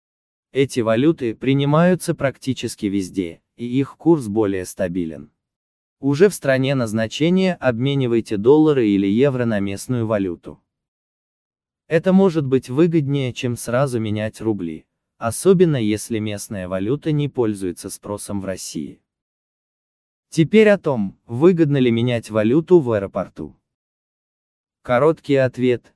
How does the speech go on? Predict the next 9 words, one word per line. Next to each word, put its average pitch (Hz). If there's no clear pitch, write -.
нет. 117
Курсы 170
в 120
аэропортах 139
традиционно 131
завышены, 120
а 110
комиссии 123
высоки. 98